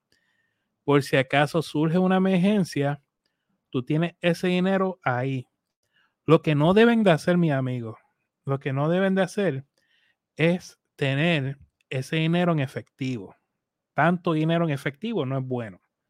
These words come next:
En ese caso, prefiero que lo pongan en una cuenta de banco. ¿Está bien? ¿Por qué? En una cuenta de banco, por más que sea, va a estar se-, asegurado hasta doscientos cincuenta mil dólares.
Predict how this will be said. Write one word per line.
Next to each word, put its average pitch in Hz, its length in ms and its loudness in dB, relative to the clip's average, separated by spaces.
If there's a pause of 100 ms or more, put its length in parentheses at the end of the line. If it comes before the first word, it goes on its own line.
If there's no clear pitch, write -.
(580)
En 135 160 0
ese 160 320 2
caso, 175 480 2
prefiero 180 540 2
que 185 100 -2
lo 170 160 0
pongan 190 320 0
en 139 80 -2
una 139 260 -2
cuenta 180 540 -2
de 143 140 -4
banco. 127 480 -6 (280)
¿Está 110 160 -14
bien? 214 320 -2 (640)
¿Por 127 180 0
qué? - 240 2 (1120)
En 151 180 2
una 165 180 2
cuenta 202 440 2
de 196 120 4
banco, 196 540 2
por 131 140 -2
más 127 240 -4
que 175 180 -4
sea, 190 320 2
va 139 100 0
a - 40 -2
estar 147 200 -6
se-, 180 200 -8
asegurado 175 840 2
hasta 139 240 -6
doscientos 175 520 -4
cincuenta 143 400 -4
mil 139 180 -4
dólares. 113 340 -10